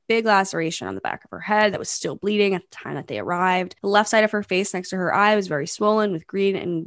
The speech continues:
yellow bruising. We also saw red and bruised marks on her forearms, biceps, and elbows. So unfortunately, this is kind of the beginning of her three-year abusive relationship with this Nico guy,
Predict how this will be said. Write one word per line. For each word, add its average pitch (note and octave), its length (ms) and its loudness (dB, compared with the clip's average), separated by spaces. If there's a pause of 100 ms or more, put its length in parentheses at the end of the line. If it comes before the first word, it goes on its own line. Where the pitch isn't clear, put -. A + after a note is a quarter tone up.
yellow A2+ 240 -2
bruising. G#3+ 640 0
We - 80 -10
also G3+ 240 -2
saw F3+ 280 0
red F#3+ 260 2
and E3+ 160 -4
bruised E3 240 -4
marks F#3+ 240 -2
on - 120 -8
her F#3+ 120 -10
forearms, G3+ 540 2
biceps, E3 640 -2
and - 220 -8
elbows. A1 500 -8
So - 180 -6
unfortunately, F#3 960 -2 (320)
this A3 160 -2
is A3+ 100 0
kind A#3 300 4
of B3 100 0
the A#3 80 2
beginning F#3 840 0
of E3+ 500 -2 (420)
her F#3+ 160 -2
three-year F3+ 600 0
abusive F3 340 -2
relationship E3+ 580 -2
with - 100 -10
this E3 180 -8
Nico F#3+ 320 0
guy, A3+ 400 2